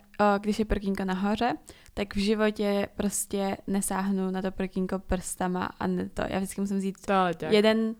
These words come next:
Speaker 1: jeden čtvereček toaleťáku
Speaker 2: Mhm.
Speaker 1: a vzít to přes to. Ať už, i kdybych bydlela sama a ten záchod bych si rok seděla jenom já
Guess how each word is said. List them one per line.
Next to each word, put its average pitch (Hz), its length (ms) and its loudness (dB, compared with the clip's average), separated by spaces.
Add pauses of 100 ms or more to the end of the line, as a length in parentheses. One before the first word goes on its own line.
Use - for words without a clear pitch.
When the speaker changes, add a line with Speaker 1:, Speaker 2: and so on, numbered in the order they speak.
(240)
Speaker 1:
jeden 240 280 4
čtvereček 226 460 -2
toaleťáku 190 600 -4
Speaker 2:
Mhm. 202 240 2
Speaker 1:
a 202 40 2
vzít 196 180 -4
to 196 120 -4
přes - 300 -4
to. - 180 -2
Ať 202 140 0
už, 214 200 -4 (320)
i 240 80 0
kdybych 269 220 4
bydlela 233 360 6
sama 190 320 0
a 170 160 -4
ten 196 200 -2
záchod 202 340 0
bych 196 160 -2
si 190 120 -4
rok 190 160 -2
seděla 190 320 -2
jenom 180 260 -2
já 196 360 -2